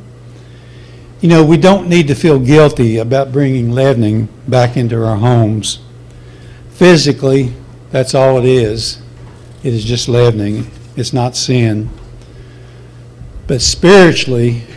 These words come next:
we do not want to bring sin back into our lives. You know, this process of repentance, something that we should be doing daily,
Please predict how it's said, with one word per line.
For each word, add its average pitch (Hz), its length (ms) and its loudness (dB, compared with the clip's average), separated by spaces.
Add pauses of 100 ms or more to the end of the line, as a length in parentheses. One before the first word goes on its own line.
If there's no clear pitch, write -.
(540)
we 135 80 -2
do 151 160 4
not 156 320 2
want 139 220 -6
to 139 60 -6
bring 131 220 -4
sin 135 560 2 (640)
back 131 280 2
into 120 180 -4
our 123 160 -2
lives. 120 640 -2 (920)
You 170 80 2
know, 165 80 4
this 196 160 2
process 175 640 2
of 117 80 -10
repentance, 120 960 -2 (240)
something 139 520 -4
that 127 120 -6
we 131 200 -2
should 123 320 -4
be 127 360 2 (120)
doing 127 360 0
daily, 113 560 2